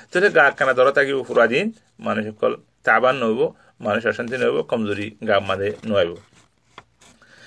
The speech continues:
ইয়ার বাদে বাইন সাইও অনরা আরা আজান দিবা দো কত মানুষ খানাত থাকে। আজান দিবা দিও, সদুন খানাত থাকে ন, আজান দিবা দে নাখাইবা। আজান দি ফেলাই আর খানা এর দূরে মাস দিবা।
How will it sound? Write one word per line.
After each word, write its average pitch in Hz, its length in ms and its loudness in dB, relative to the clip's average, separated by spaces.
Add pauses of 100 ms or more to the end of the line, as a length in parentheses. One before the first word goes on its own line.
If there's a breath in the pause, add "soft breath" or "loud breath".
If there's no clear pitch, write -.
(800 soft breath)
ইয়ার 196 180 6
বাদে 135 400 6 (640)
বাইন 139 360 6 (540)
সাইও 143 540 6 (1500)
অনরা 160 380 6
আরা 180 340 6
আজান 135 260 4
দিবা 139 240 6
দো 170 140 4
কত 170 120 0
মানুষ 156 220 -2
খানাত 143 300 0
থাকে। 107 320 -4 (460)
আজান 139 240 4
দিবা 139 240 6
দিও, 135 340 2 (180)
সদুন 135 200 -2
খানাত 147 300 0
থাকে 120 180 2
ন, 120 80 2 (240)
আজান 127 280 4
দিবা 113 220 2
দে 110 100 2
নাখাইবা। 107 320 0 (240)
আজান 123 240 2
দি 123 80 -2
ফেলাই 156 260 4
আর 147 140 2
খানা 131 380 2
এর 151 80 -4
দূরে 117 180 -4
মাস 123 220 -2
দিবা। 120 320 -2